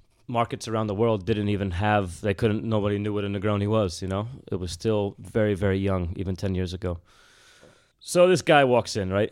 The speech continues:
I remember it was a Tuesday night. I was working with Brazza. We were dancing, doing our thing, you know, uh, sharing one ice well, cranking out service. Music was right, you know, the lighting was right.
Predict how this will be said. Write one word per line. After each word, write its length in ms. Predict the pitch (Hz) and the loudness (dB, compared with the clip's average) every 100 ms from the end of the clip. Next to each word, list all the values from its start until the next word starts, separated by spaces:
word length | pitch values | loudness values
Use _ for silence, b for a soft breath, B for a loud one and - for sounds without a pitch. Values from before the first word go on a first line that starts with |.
| 107 | -4
I 40 | 107 | -4
remember 240 | 104 113 | -2 -2
it 20 | |
was 100 | 95 | -4
a 60 | 90 | -6
Tuesday 340 | - 110 101 101 | -2 0 2 2
night. 320 | 101 110 - - | 2 0 -4 -10
I 80 | 98 | -6
was 120 | 87 | -2
working 240 | 95 92 104 | -2 -2 -2
with 80 | 98 | 0
Brazza. 420 | 107 98 110 92 80 | 0 0 -4 -4 -4
We 100 | 98 | -2
were 120 | 101 | -2
dancing, 520 | 92 104 107 - 113 104 131 113 | 0 -2 -2 -4 -8 -10 -16 -10
doing 200 | 117 117 | -8 -6
our 120 | 110 | -6
thing, 340 | 113 98 95 | -6 -6 -6
you 60 | 92 | -4
know, 240 | 98 101 | -4 -4
uh, 380 | - 98 95 95 - | -4 -4 -4 -6 -6
sharing 380 | - 110 113 113 | -6 -2 0 0
one 160 | 117 | 2
ice 280 | 110 107 - | 0 0 -2
well, 340 | 120 113 101 b b b b b | -2 0 -2 b b b b b
cranking 340 | 110 110 117 | -4 0 0
out 140 | 110 | 0
service. 400 | - 110 107 107 | 0 -2 0 -2
Music 380 | 104 110 107 - | 0 0 0 -2
was 160 | 104 92 | -4 -2
right, 320 | 104 104 - _ | 0 0 -2 _
you 140 | 117 98 | -8 -4
know, 140 | 98 | -2
the 60 | 98 | 0
lighting 300 | 101 104 104 | 0 0 -2
was 160 | 92 | -4
right. 280 | 95 98 98 | -2 0 -2